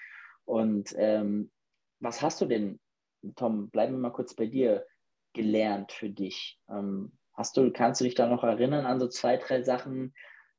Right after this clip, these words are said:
die dir hängen geblieben sind im Thema zum Beispiel Kommunikation oder im Thema Körperhaltung oder vielleicht auch sogar im, im geschäftlichen Thema schon? Ich weiß ja nicht, ähm,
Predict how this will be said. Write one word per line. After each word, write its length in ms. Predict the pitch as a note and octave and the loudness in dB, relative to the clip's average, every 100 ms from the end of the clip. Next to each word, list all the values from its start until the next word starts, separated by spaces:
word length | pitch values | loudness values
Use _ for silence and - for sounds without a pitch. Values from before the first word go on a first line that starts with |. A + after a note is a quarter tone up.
| _ | _
die 100 | B2 | 0
dir 120 | A#2+ | 2
hängen 300 | A2+ B2 D3 | 2 2 0
geblieben 440 | C#3+ C3 C3 C3+ B2+ | -4 -2 0 0 0
sind 320 | B2 C3 B2 | 0 -2 -2
im 140 | - | -8
Thema 360 | A2 A#2+ A2 G#2+ | -8 -4 -2 -2
zum 160 | - G#2+ | -4 -6
Beispiel 280 | G#2+ - | -6 -10
Kommunikation 1200 | - A#2+ A2 A2 G#2+ G#2 - - C3+ C3 C3 C3 C3 | -12 -4 0 0 -2 -4 -6 -2 0 2 2 0 0
oder 340 | G#2+ G#2+ G#2+ | 0 0 0
im 180 | G2+ G#2 | -2 -6
Thema 280 | - G#2 G2 | -8 -6 -6
Körperhaltung 1080 | - C#3 C3 B2+ B2 A2+ A2+ A2 A2+ A2+ A2+ | -2 2 2 2 0 0 0 0 -4 -6 -4
oder 420 | G#2+ G#2 G#2 G2+ - - _ | -4 -4 -4 -6 -12 -20 _
vielleicht 320 | - A2+ G#2+ | 2 4 6
auch 120 | G#2 A2 | 2 4
sogar 420 | A#2+ A2 A2 - | 2 6 6 6
im, 180 | A2 - | -2 -4
im 160 | A2 | -6
geschäftlichen 600 | G2+ - D#3 - A#2+ G#2 F#2+ | -8 -4 -6 -6 -16 -14 -12
Thema 320 | G#2 F#2 E2 | -12 -12 -12
schon? 220 | - F#2 | -14 -16
Ich 140 | G2+ | -8
weiß 180 | - G2+ | -4 -4
ja 80 | A2+ | -4
nicht, 220 | F#2+ - - | -8 -12 -12
ähm, 220 | G2+ | -8